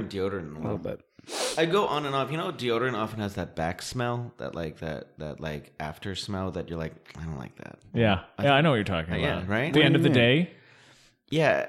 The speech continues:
Speaker 1: and
Speaker 2: End
Speaker 1: it
Speaker 2: of the day deodorant smell?
Speaker 1: But it's not like a body odor smell. It's a, it's a definite chemical
Speaker 3: Yeah.
Speaker 1: smell.
Speaker 2: Yeah, yeah.
Speaker 1: And I, and some of 'em, like, I would never use Old Spice as a result. And I think mine got it. And I, I don't,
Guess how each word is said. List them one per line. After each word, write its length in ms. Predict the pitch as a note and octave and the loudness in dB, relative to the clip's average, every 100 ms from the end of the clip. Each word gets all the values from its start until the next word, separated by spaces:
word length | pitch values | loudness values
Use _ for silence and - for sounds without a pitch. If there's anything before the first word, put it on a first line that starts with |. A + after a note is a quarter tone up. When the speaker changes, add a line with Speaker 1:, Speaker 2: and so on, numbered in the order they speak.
| - | 0
Speaker 1:
and 160 | A#2+ | 4
Speaker 2:
End 160 | C#3 D#3 | 6 8
Speaker 1:
it 20 | |
Speaker 2:
of 100 | D3+ | 6
the 60 | C3+ | 4
day 240 | B2+ C#3 | 6 6
deodorant 500 | C3 B2 B2 C#3 D3+ | 6 6 4 4 0
smell? 260 | - D#3+ E3 | 0 2 2
Speaker 1:
But 120 | F3 | 2
it's 120 | D#3+ - | 0 0
not 140 | F3 | 0
like 140 | E3 | 2
a 60 | C#3 | 2
body 380 | A#2+ C3 D3 A#2 | 4 4 4 2
odor 160 | F2+ | 2
smell. 340 | F2+ A2 F2+ E2+ | 0 -2 -2 -2
It's 120 | - | -2
a, 140 | - | -4
it's 160 | G2 - | -4 -2
a 100 | G2 | -2
definite 460 | A2+ A2 A#2 G#2 - | 0 -2 -2 -6 -4
chemical 420 | A#2+ A2+ C3+ D3+ | -4 -2 -2 0
Speaker 3:
Yeah. 200 | B2+ G#2+ | 6 6
Speaker 1:
smell. 60 | F#2+ | 8
Speaker 2:
Yeah, 340 | C3+ A#2+ A2 G#2 | 6 4 2 0
yeah. 280 | A2 G2+ F#2+ | 0 0 -2
Speaker 1:
And 180 | A2 A#2 | -2 0
I, 100 | A2 | 0
and 280 | - A#2+ A#2 | -2 -4 -4
some 180 | D3+ C#3 | -4 -4
of 60 | |
'em, 160 | B2+ A2 | -4 0
like, 180 | G2+ G#2 | 0 0
I 120 | G2+ | 0
would 120 | G#2 | 0
never 200 | A2 G#2+ | -2 -2
use 200 | G#2 F#2 | -2 -2
Old 220 | G#2 A2+ | -2 -2
Spice 320 | - F#2+ E2 | -4 -6 -6
as 140 | F2 E2+ | -8 -6
a 40 | |
result. 460 | F2+ F#2+ A2+ F#2 - | -4 -2 0 -2 -4
And 100 | G2 | -4
I 60 | G2 | -4
think 260 | G2 C3+ A#2+ | -2 -4 -2
mine 320 | G#2+ G#2+ G2+ | 0 0 -2
got 300 | F#2 F#2+ F#2 | 0 0 0
it. 140 | D2 - | -4 -6
And 160 | E2+ | -4
I, 200 | F2 E2+ - | -4 -6 -6
I 100 | F2 | -6
don't, 380 | G2 F#2+ F#2+ | -2 -2 -2